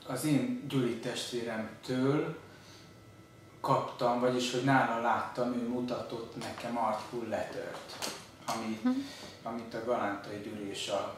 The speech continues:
Speaker 1: Klanicai Gyuri készítettek. Tehát ez a nyolcvanas évek, ö, mm, alsó széle közepe lehetett,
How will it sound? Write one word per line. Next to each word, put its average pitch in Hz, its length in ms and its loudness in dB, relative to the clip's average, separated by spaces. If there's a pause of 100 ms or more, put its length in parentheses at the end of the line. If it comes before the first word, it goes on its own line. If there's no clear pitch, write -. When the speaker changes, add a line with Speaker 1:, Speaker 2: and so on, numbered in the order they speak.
(120)
Speaker 1:
Klanicai 101 580 -6
Gyuri 90 320 -10
készítettek. 180 1120 -2
Tehát 131 180 -2
ez 131 140 2
a 131 40 4
nyolcvanas 123 680 4
évek, 110 580 0
ö, 120 680 0
mm, 120 540 -2
alsó 107 460 -2
széle 101 440 -4
közepe 113 420 -6
lehetett, 131 640 -2